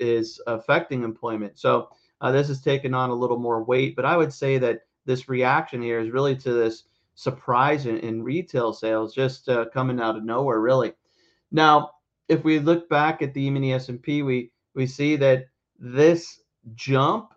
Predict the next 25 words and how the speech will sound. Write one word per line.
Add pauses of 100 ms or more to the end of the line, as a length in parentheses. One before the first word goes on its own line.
(100)
and,
uh,
the, (380)
the
rally
since (280)
has (100)
erased
the
lows
or
the, (280)
the
small
losses
that
we
had
going
into
the
open
before
the
report,